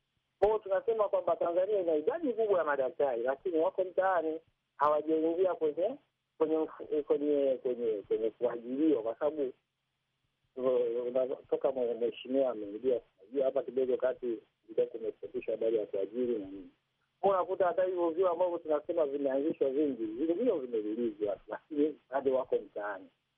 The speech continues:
Wengi labda wanaingia kwenye N G Os, wengine wanaingia kwenye hivi vyuo kwenda kufundisha, lakini hawajaingia kwenye. Na ndio maana unakuta hata mheshimiwa alivyosema kwamba ana, hao ambao walitakiwa kwenda Kenya,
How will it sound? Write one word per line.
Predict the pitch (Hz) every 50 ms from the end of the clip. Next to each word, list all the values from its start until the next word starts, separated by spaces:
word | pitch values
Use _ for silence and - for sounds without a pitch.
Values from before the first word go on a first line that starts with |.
| _ _ -
Wengi | 151 160 165 156 151
labda | 156 151 143 143 139 143
wanaingia | 131 120 117 113 113 117 120 139 131
kwenye | 123 - 110 104 107 120
N | 127 127 123
G | 117 123 127 120
Os, | 123 117 127
wengine | 123 120 127 147 139 127
wanaingia | 113 113 110 107 110 120 127 117
kwenye | - 120 110 107 107 113
hivi | 123 120 117 113
vyuo | 104 101 117 131 131 127 123
kwenda | 120 - 123 120 120 110
kufundisha, | 107 107 - _ - 107 127 131 127 - 123
lakini | 110 - - 143 139
hawajaingia | 123 - 110 107 104 107 110 107 107 117 135 131 123
kwenye. | - 113 113 113 113 - _ _ _ _ _ -
Na | 127
ndio | 135 156
maana | 175 190 190
unakuta | 180 160 - - 185
hata | 170 170 - 185
mheshimiwa | 180 175 165 156 - - 160 165 185 185 180 165 160
alivyosema | 160 175 170 170 165 160 - 175 165 160 156
kwamba | 156 165 165 160 160 147 139 135 160 - _ _ _ _ _ _ _ _ _ _ _ _ _ _ _
ana, | - 127 127 127 131 131 135
hao | 127 131 139 - - 139 147 151 147 143
ambao | 135 139 156 151
walitakiwa | 147 135 - - - - 170 151
kwenda | - - 165 160 147 135 123
Kenya, | - 160 160 156 127 113 107 113 131